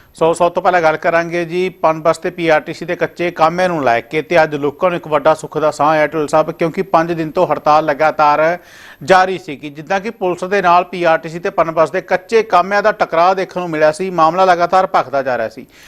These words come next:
ਫਿਰ ਮੁਲਾਜ਼ਮਾਂ ਨੂੰ ਵੱਖ-ਵੱਖ ਜਥੇਬੰਦੀਆਂ ਦਾ ਸਾਥ ਮਿਲਿਆ, ਸਰਕਾਰ ਨੇ ਵੀ ਬਹਿ ਕੇ ਗੱਲਬਾਤ ਕੀਤੀ, ਕੁਝ ਕੁ ਮੰਗਾਂ ਸੀਗੀਆਂ ਜੀ। ਸੰਡੇ ਨੂੰ ਮੀਟਿੰਗ, ਜਿਹੜੀ ਐਤਵਾਰ ਨੂੰ ਮੀਟਿੰਗ ਹੋਈ, ਪਰ ਬੇਸਿੱਟਾ ਰਹੀ ਜੀ ਮੀਟਿੰਗ। ਕਾਮੇ ਆਪਣੀ ਗੱਲ ਦੇ ਉੱਤੇ ਅੜੇ ਹੋਏ ਸੀ ਵੀ ਸਾਡੇ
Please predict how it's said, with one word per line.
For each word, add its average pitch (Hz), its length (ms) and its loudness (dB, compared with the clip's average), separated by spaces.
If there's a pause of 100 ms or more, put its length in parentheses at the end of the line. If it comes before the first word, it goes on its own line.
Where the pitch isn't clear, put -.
(220)
ਫਿਰ 233 120 6
ਮੁਲਾਜ਼ਮਾਂ 202 600 2
ਨੂੰ 220 100 -4
ਵੱਖ-ਵੱਖ 196 400 0
ਜਥੇਬੰਦੀਆਂ 190 580 -4
ਦਾ 190 80 0
ਸਾਥ 160 320 2
ਮਿਲਿਆ, 190 360 -2
ਸਰਕਾਰ 170 500 2
ਨੇ 185 180 -8
ਵੀ 208 260 -8 (340)
ਬਹਿ 165 160 4
ਕੇ 240 140 0
ਗੱਲਬਾਤ 202 420 2
ਕੀਤੀ, 208 380 -10 (280)
ਕੁਝ 208 200 0
ਕੁ 233 100 0
ਮੰਗਾਂ 196 360 2
ਸੀਗੀਆਂ 214 360 -4
ਜੀ। 233 180 -10
ਸੰਡੇ 196 380 0
ਨੂੰ 214 200 -2
ਮੀਟਿੰਗ, 190 340 0
ਜਿਹੜੀ 202 200 2
ਐਤਵਾਰ 185 320 4
ਨੂੰ 190 100 -6
ਮੀਟਿੰਗ 180 300 -4
ਹੋਈ, 185 140 0
ਪਰ 196 260 0
ਬੇਸਿੱਟਾ 175 640 0
ਰਹੀ 131 260 -2
ਜੀ 131 80 -6
ਮੀਟਿੰਗ। 131 320 -8
ਕਾਮੇ 160 380 -2
ਆਪਣੀ 165 200 -2
ਗੱਲ 147 240 2
ਦੇ 160 80 -4
ਉੱਤੇ 151 220 -4
ਅੜੇ 139 200 0
ਹੋਏ 156 140 0
ਸੀ 180 120 -4
ਵੀ 175 80 -8
ਸਾਡੇ 160 360 0